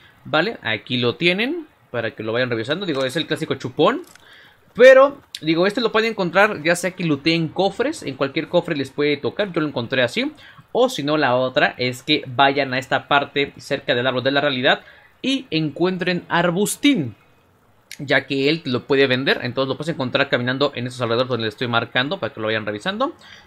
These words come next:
Y cuando lo encuentres caminando, eh, le compras el aparato si es que no lo encuentras, ¿vale? Ya una vez que lo tengamos, pues bueno, simplemente hay que apuntar hacia algún lugar, pues,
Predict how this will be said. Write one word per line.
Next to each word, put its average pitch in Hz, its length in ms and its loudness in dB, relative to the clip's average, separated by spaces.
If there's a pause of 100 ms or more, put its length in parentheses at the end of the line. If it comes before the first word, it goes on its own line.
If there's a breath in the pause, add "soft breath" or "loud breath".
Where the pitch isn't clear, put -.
(160 loud breath)
Y 247 200 -2 (160)
cuando 151 180 2
lo 156 60 2
encuentres 202 260 -2
caminando, 254 640 2 (160)
eh, 139 800 2
le 131 280 2
compras 143 600 0
el 151 160 2
aparato 139 360 2
si - 120 -14
es - 40 -16
que 135 80 -10
no 123 80 -4
lo 120 120 -2
encuentras, 104 520 -8
¿vale? 190 320 -2 (440 loud breath)
Ya 269 80 8
una 277 160 6
vez 269 120 4
que 226 100 4
lo 214 100 4
tengamos, 294 560 2
pues 196 180 -6
bueno, 233 400 0
simplemente 196 840 2
hay 180 140 6
que 196 80 -2
apuntar 180 420 0
hacia 175 220 0
algún 156 300 0
lugar, 175 520 2
pues, 135 380 -2